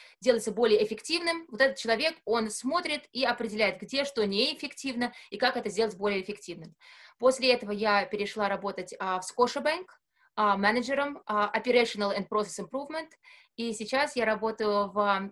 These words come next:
H R компании, которая называется A D P, где я проектный менеджер. Вот.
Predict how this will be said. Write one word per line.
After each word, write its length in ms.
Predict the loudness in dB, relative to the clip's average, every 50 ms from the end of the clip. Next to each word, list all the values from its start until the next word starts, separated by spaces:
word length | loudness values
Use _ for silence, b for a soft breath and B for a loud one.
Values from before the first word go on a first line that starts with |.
| -4 -2
H 240 | -2 -2 -2 0
R 160 | 0 0 0 -2
компании, 440 | -4 -4 -2 0 0 0 0 -2 -4
которая 320 | -6 -4 -2 -2 -2 -4
называется 540 | -4 -6 -6 -4 0 0 0 0 -2 -4 -8
A 240 | -8 -6 -6 -6 -6
D 160 | -6 -8 -10 -8
P, 260 | -6 -6 -6 -6 -8 -14 b b b b b
где 200 | -4 -2 -2 0
я 220 | 2 2 2 2
проектный 360 | 0 0 -2 -2 -2 -4 -6 -10
менеджер. 320 | -10 -10 -12 -12 -18 -20 -20 _ _ _ _ _ _ _ _ _
Вот. 200 | -20 -20 -20 -20